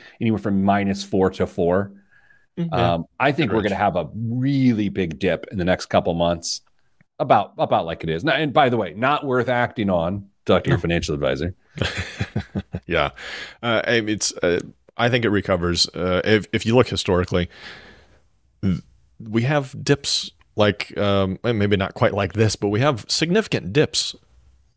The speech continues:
Speaker 2: virtually every year i-, in
Speaker 1: Yeah.
Speaker 2: the stock market, and it comes back, and it's, it's okay. So, uh, it, we're down right now,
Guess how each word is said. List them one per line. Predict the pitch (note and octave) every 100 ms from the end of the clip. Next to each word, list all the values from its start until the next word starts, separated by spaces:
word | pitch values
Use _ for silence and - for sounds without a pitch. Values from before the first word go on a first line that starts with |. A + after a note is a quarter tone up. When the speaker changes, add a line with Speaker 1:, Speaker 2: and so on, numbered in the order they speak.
| -
Speaker 2:
virtually | G#2+ F3+ A3+ A2+ G2
every | E2 C#2+
year | E2+ D2+ - - -
i-, | G2
in |
Speaker 1:
Yeah. | - F#2+
Speaker 2:
the |
stock | D2+ D#2+ -
market, | B1 - - -
and | A2+
it | B2 -
comes | A3 A#3
back, | C4 C#4 - -
and | -
it's, | - - - _ _ _ _ _
it's | F#2 -
okay. | E2 F2 D2+ - - _ _ _
So, | - G#2 F2+ - - - - -
uh, | G2 G2 G2
it, | - - - C3 G2+
we're | G2 G#2+
down | E2 C#2 - -
right | D#2
now, | C2+ C2